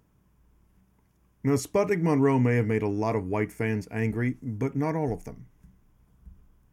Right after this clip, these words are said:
He had the shock of white hair, the t-, kind of trademark above his forehead, bone white. And you can actually look back at some of the old yearbooks from that time period, nineteen fifty-nine, nineteen sixty,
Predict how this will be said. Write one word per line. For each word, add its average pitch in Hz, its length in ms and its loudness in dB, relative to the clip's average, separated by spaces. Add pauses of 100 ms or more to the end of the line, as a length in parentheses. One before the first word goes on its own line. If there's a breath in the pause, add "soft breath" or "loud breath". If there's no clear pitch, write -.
(260)
He 135 140 -2
had 135 240 -2
the 120 320 -2
shock 139 380 -4
of 107 100 -6
white 117 220 -2
hair, 104 200 0
the 90 120 -8
t-, - 100 -20 (100)
kind 110 160 -8
of 92 120 -10
trademark 101 720 -6 (960)
above 101 240 -4
his 101 140 -6
forehead, 92 540 -4
bone 123 320 0
white. 87 320 -12 (640)
And 107 100 -2
you 123 80 4
can 131 140 4
actually 135 260 2
look 120 180 0
back 113 220 0
at 90 80 -12
some 113 140 -2
of 107 80 0
the 107 100 0
old 110 200 0
yearbooks 107 440 -2
from 104 140 -6
that 92 160 -8
time 110 260 -4
period, 104 380 -2
nineteen 104 260 -4
fifty-nine, 98 500 -6
nineteen 101 280 -8
sixty, 98 400 -10